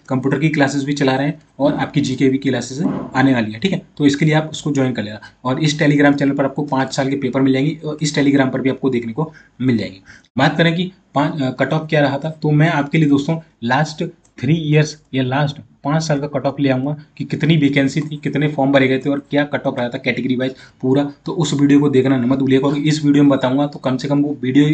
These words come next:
पूरी cut off की आधे घंटे की, thirty minute की, तो वो एक अलग से video बन जाएगी। तो इसलिए अभी ये video ज़्यादा लंबा हो रहा है, तो next video में मैं आपको पूरा detail में उस चीज़ के बारे में बता दूंगा, ठीक है।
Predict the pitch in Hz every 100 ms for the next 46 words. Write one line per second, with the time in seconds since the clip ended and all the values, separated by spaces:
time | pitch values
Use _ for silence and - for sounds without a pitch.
0 | 156 - _ _ 135 143 143 139 143 160
1 | 139 123 139 135 117 120 110 110 143 139
2 | - 151 147 151 143 127 - 131 131 117
3 | 104 104 - - _ 147 143 147 151 139
4 | 135 139 143 123 113 135 131 135 117 151
5 | - _ - 131 135 156 165 131 123 127
6 | 143 139 135 123 - 147 127 120 147 -
7 | - - 107 120 120 143 147 139 - -
8 | - 120 - 123 127 113 98 98 110 160